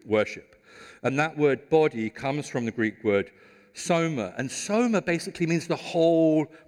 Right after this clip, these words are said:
person. It's not kind of fragmented, it's the whole person. And it's a word, it's used some thirty times in the New Testament.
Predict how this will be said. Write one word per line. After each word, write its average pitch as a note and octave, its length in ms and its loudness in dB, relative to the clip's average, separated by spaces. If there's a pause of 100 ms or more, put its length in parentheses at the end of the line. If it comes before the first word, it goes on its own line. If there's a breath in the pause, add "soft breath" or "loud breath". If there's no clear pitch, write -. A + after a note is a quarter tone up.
person. C3+ 460 -2
It's F2+ 120 -12
not D#3+ 140 -4
kind E3 160 -4
of C#3 80 -6
fragmented, B2 640 -4
it's F2 120 -16
the A2 100 -14
whole D#3 680 2 (480 loud breath)
person. C#3+ 480 0
And A2+ 80 -2
it's A2+ 140 -6
a D3 40 0
word, D#3 380 4
it's A#2+ 160 -10
used C3+ 180 -4
some C#3 280 -6 (180)
thirty D3+ 380 -2
times A#2+ 500 -4
in A#2 80 -6
the G#2+ 80 -4
New G#2+ 160 -2
Testament. G2 560 -8